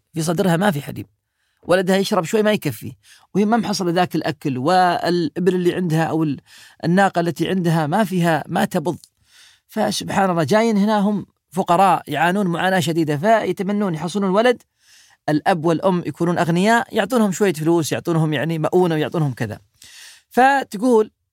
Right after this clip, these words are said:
حليمة السعدية، قيل أنها أسلمت رضي الله عنها وأرضاها، وعلى قول أنها أسلمت فأقول، تقول رضي الله عنها:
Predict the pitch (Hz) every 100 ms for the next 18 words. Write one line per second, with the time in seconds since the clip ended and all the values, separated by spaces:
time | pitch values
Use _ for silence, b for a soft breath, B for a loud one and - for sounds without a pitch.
0 | _ _ - 160 175 156 139 - 113 135
1 | 214 226 220 185 143 147 - 117 107 104
2 | - 113 113 110 104 - 107 107 - 101
3 | 117 196 220 170 156 143 131 117 - -
4 | 180 - 135 165 160 B B B B 156
5 | 190 180 156 156 160 139 160 147 196